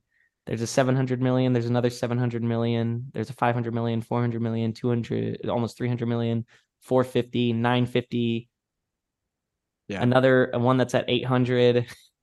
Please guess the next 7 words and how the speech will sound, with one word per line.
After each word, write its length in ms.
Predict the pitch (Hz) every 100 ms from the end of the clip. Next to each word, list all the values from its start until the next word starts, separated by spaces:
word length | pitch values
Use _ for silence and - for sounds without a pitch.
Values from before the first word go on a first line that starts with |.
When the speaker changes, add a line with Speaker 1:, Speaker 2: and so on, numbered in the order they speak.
| _ _
Speaker 1:
<laughs> 600 | _ _ _ _ _ _
Another 320 | 123 120 120 120
four, 580 | - 127 123 120 120
almost 320 | - 120 123 127
at 80 |
five. 480 | - 113 110 117 120 _ _ _ _ _ _ _ _ _ _ _ _ _ _ _ _
Yeah, 260 | - 123 113